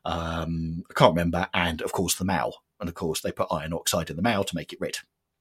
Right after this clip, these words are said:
So then they tick on that and it tells them and it gives them a bit more information about it. On a Thursday,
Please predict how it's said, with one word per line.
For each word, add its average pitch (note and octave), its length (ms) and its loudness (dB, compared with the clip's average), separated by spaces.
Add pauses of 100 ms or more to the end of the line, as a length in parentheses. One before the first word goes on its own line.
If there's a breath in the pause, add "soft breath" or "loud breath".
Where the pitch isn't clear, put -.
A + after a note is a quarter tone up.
(500 loud breath)
So F2+ 320 2
then F2+ 200 -4
they G2+ 100 -6
tick - 240 2
on D#2+ 100 -6
that E2+ 200 -2
and F2 100 -4
it - 60 -10
tells E2 240 0
them F2+ 100 0
and F2 60 0
it F2 60 -4
gives A2+ 120 0
them F2+ 120 2
a E2 60 0
bit F2 180 -2
more E2 180 -2
information D#2+ 520 -4
about F2+ 320 -4
it. - 160 -10 (420 loud breath)
On A2 100 2
a A2 40 2
Thursday, C3 680 4